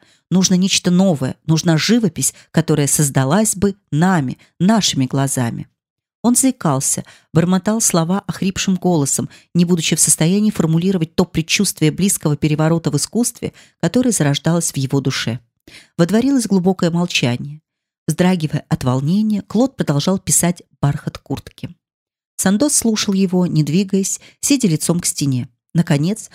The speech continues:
точно говоря во сне с самим собою, он произнёс тихим голосом: «Да, конечно, мы ничего не знаем, но мы должны узнать». Каждый раз, когда один из наших профессоров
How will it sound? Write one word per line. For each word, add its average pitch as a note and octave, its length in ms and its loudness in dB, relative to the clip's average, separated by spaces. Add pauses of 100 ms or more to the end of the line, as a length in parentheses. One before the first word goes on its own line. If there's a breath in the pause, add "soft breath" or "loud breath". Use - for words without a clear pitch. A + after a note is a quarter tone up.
(160 soft breath)
точно B3+ 300 2
говоря F3+ 320 2
во D#3+ 80 4
сне E3 360 2
с F#3 60 -2
самим D#3 320 2
собою, E3 580 -2
он F3 140 0
произнёс D3 600 -2 (180)
тихим - 480 -4
голосом: C3 580 -2 (840)
«Да, G3+ 360 0
конечно, C#3 640 -2 (160)
мы A3+ 140 4
ничего C#3 360 0
не C#3 140 0
знаем, C#3 460 -2 (360)
но D3 140 2
мы E3 300 -2 (120)
должны C3+ 540 -4 (160)
узнать». C#3+ 640 -8 (960)
Каждый C4 280 2
раз, E3 400 0
когда D#3+ 360 0
один E3+ 340 2
из E3+ 200 -2
наших E3+ 320 0
профессоров E3+ 640 0